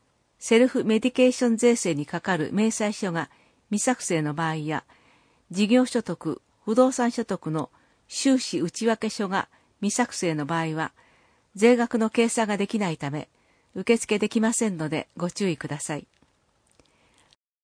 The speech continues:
配偶者控除と配偶者特別控除の改正について。配偶者控除及び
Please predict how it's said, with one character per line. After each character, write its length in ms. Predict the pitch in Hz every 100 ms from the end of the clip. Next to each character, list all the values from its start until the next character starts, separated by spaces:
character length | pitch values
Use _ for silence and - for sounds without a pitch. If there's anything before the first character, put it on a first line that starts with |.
| _ _ _ _ _ _ -
配 260 | 247 269
偶 160 | 262 262
者 140 | 247
控 260 | 240 247 208
除 140 | 156
と 240 | - 156 - _ _
配 260 | - 247 247
偶 180 | 247
者 240 | 226 170 -
特 220 | 208 220
別 200 | 247 247
控 240 | - 254 214
除 120 | 151
の 120 | 135
改 220 | - 196
正 200 | 196 196
に 100 | 180
つ 160 | - 170
い 60 | 135
て。 260 | - - _ _ _ _ _ _ _ _ _ _ _ _ _
配 240 | - 254 262
偶 180 | 262 262
者 160 | 240
控 280 | 226 233 180
除 240 | 160 143 - -
及 240 | 185 180
び 200 | 170 -